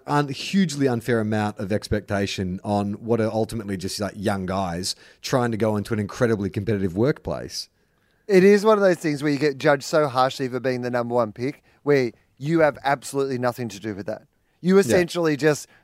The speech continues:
Speaker 2: do your best, and then people decide that you're gonna be the number one pick. And most of the time, the other thing is that if, like, you know, someone will pick someone as number one,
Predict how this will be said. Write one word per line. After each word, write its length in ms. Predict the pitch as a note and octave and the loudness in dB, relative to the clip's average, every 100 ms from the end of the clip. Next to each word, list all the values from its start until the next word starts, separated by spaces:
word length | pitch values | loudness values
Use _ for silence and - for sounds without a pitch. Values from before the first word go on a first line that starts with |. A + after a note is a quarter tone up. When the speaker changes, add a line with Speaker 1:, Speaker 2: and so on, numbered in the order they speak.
| - | -4
Speaker 2:
do 120 | E3+ | -2
your 260 | F3+ E3+ D3+ | 2 2 2
best, 500 | C#3 C3 D3+ - - | 2 2 0 -8 -6
and 160 | D3 D3+ | -2 0
then 260 | C#3+ C3+ A2+ | 0 -4 -8
people 320 | E3 E3 D3+ | -2 0 0
decide 440 | C#3+ C#3 C#3+ C3+ B2 | -4 0 4 4 4
that 80 | C3 | 0
you're 180 | C3 | 0
gonna 160 | B2+ B2+ | 0 0
be 100 | B2+ | 0
the 120 | A#2 | 0
number 260 | A#2+ A#2+ A#2+ | -2 -2 0
one 160 | A#2 | -2
pick. 260 | A#2+ A#2+ - _ _ | -2 -6 -6 _ _
And 260 | - G3+ G3+ - | -2 0 -2 0
most 300 | A3+ C#4+ E4 | 4 4 2
of 80 | |
the 80 | C4 | -2
time, 240 | A3+ G3 E3 | 4 4 4
the 100 | D#3 | 2
other 160 | E3 | 2
thing 220 | F3 E3 | 0 0
is 240 | E3 B3 - _ _ - | 2 0 -2 _ _ 0
that 180 | F#3+ F#3+ F#3 | 2 2 0
if, 220 | F#3+ - _ _ _ | -2 -4 _ _ _
like, 240 | F3+ F#3+ F#3+ | 2 2 2
you 120 | G3+ | 2
know, 100 | F#3 | 2
someone 300 | A3+ A3 A3 | 2 0 2
will 80 | G3 | 0
pick 240 | D#3+ D#3+ | -2 -6
someone 280 | F3+ E3 D#3+ | 0 0 0
as 120 | C#3+ | -2
number 240 | C#3+ C3 B2 | -2 -2 0
one, 360 | A2 G#2+ C3 | -2 -4 -10